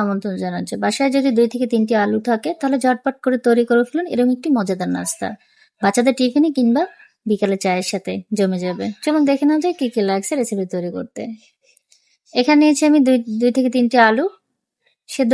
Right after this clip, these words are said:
করে নিয়েছি। চামচে, চামচ দিয়ে এখন ম্যাশ করে নিচ্ছি। আপনারা হাতের সাহায্যে নিতে পারেন, ভালোভাবে ম্যাশ করে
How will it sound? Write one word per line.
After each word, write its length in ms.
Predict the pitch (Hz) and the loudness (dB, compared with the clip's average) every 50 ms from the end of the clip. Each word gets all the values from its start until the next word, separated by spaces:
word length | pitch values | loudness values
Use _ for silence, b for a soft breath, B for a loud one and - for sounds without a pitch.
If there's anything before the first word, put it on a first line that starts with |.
| 262 262 | 4 6
করে 120 | 277 269 269 | 6 6 6
নিয়েছি। 280 | 269 269 269 262 - 349 392 - _ _ _ _ _ _ _ _ _ _ _ | 6 4 2 0 -2 -6 -8 -10 _ _ _ _ _ _ _ _ _ _ _
চামচে, 340 | - 269 254 254 254 254 262 254 - - _ _ - | 0 4 4 6 6 4 4 2 2 -2 _ _ 2
চামচ 240 | 262 254 262 277 262 240 | 2 4 4 2 2 2
দিয়ে 120 | 254 262 254 | 2 2 2
এখন 120 | 247 294 285 254 | 2 2 2 2
ম্যাশ 120 | 208 196 - - | 2 0 0 -2
করে 120 | 208 190 180 | -2 -2 -2
নিচ্ছি। 240 | 180 180 - - 226 - 226 220 240 | -4 -6 -8 -8 -8 -8 -8 -8 -8
আপনারা 200 | 226 214 254 262 262 | -6 -2 0 2 2
হাতের 260 | 254 240 - - 254 240 | 2 0 0 -2 -4 -2
সাহায্যে 240 | - 262 247 240 262 254 | 0 0 0 2 2 2
নিতে 120 | 254 240 262 247 | 0 0 0 -2
পারেন, 140 | 277 320 349 277 240 | 0 0 -2 -2 0
ভালোভাবে 260 | 254 240 233 233 233 220 | 0 2 2 2 2 2
ম্যাশ 120 | 208 208 - - | 0 -2 -2 -2
করে 120 | 220 196 | -2 -2